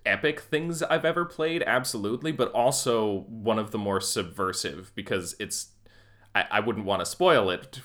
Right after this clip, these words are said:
if I was explaining it to someone who has not played it, <laughs> but it's not, it doesn't feel good to kill these things. It feels like you're doing something wrong,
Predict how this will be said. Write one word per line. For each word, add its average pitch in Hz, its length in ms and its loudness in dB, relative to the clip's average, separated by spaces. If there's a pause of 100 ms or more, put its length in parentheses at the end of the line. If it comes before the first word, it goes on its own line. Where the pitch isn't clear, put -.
if 107 140 -4
I 98 80 2
was 90 140 -4
explaining 90 400 -6
it 90 100 -8
to 120 100 -8
someone 87 520 -2
who 87 220 -8
has 90 200 -8
not 82 380 -8
played 80 260 -8
it, - 260 -4 (160)
<laughs> 170 200 4 (380)
but 104 340 4 (240)
it's 110 240 -4
not, 123 480 4 (920)
it 135 120 -2
doesn't 139 240 2
feel 135 220 0
good 107 280 -2
to 101 80 -2
kill 90 240 -4
these 82 240 -8
things. 101 440 -8 (120)
It 104 100 -6
feels 92 280 -2
like 92 180 -2
you're 95 100 -6
doing 90 280 -6
something 85 520 -6
wrong, 85 500 -6